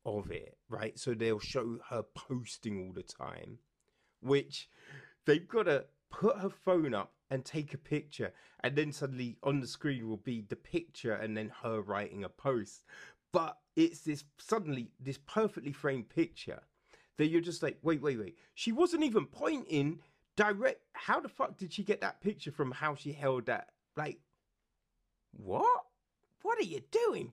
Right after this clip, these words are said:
people? Come on. But yeah, they, they show that, you know, the post has got thousands of likes and then, like, loads of comments, like, hundreds of comments.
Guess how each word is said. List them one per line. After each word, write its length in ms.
people? 600
Come 460
on. 340
But 320
yeah, 240
they, 180
they 260
show 500
that, 260
you 140
know, 220
the 140
post 580
has 160
got 200
thousands 540
of 120
likes 460
and 300
then, 300
like, 260
loads 680
of 100
comments, 680
like, 340
hundreds 760
of 120
comments. 460